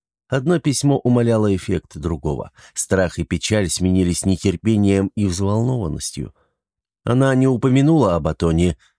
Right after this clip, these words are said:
он с ней на вилле. Это приглашение и от его имени — Чтобы Попея не писала, я не сомневался, что по прибытии на её виллу столкнусь с какой-нибудь неожиданностью. Она всегда, пусть неявно, играла со мной.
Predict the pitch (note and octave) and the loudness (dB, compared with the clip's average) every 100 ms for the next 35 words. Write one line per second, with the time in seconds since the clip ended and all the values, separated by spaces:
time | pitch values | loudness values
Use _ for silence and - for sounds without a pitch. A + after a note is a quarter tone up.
0 | _ E2 E2 - - F2 D#2+ D#2+ D#2 C3 | _ -2 -2 -2 0 0 2 0 0 -2
1 | G2+ C2+ _ _ _ - G2 - G3+ F#3 | -2 -6 _ _ _ -4 -2 0 0 2
2 | G#3 - A2+ G#2+ G#2+ - A2 G2+ - G2 | 0 2 2 2 2 2 2 0 0 0
3 | G2 D#3+ D3+ A2+ E2 D2+ D#2 D2 _ _ | 2 0 2 2 2 2 0 -2 _ _
4 | _ _ _ _ - - C#3 C3 C3 A#2+ | _ _ _ _ -14 -6 -2 -2 -2 0
5 | A#2+ A2 G#2 G#2 A2+ G2+ C3+ A#2 G2+ G#2 | 2 4 2 0 0 -2 0 0 2 2
6 | F#2+ F#2+ - F#2+ F#2 F#2+ F#2+ - F#2 - | 2 0 0 0 0 0 0 -2 -4 -2
7 | F#2 E2+ F2 F#2+ F2+ G2 F2+ F#2 F2+ F2+ | -4 -4 -2 -2 0 0 0 0 2 2
8 | D#2+ F2 F2+ F2 D#2 A2 A#2 A2+ G2 _ | 0 -2 0 0 -2 0 2 0 -2 _
9 | _ _ - - B2+ A2+ B2 B2 - - | _ _ -10 -2 -2 0 2 2 0 -6
10 | - - G#2+ - G#2 F#2+ F#2 - G2+ G2 | -6 -2 -2 0 2 2 0 0 2 2
11 | G2+ G#2 G#2 D2 C#2 - - - - _ | 0 -2 -4 -4 -6 -8 -10 -12 -14 _
12 | _ _ - C3+ B2 A2 - A2+ G#2 G#2+ | _ _ -4 -2 0 0 0 -2 0 0
13 | D#2+ - E2+ - E2+ F#2 F#2+ F#2+ F#2+ E2 | 0 0 -2 -2 -4 2 4 4 2 2
14 | F#2 F#2 G2 E2+ G2 A2 F#2 C2 - D2 | 0 0 -2 -2 -2 -2 -4 -6 -8 -8
15 | C#2 - - | -10 -14 -20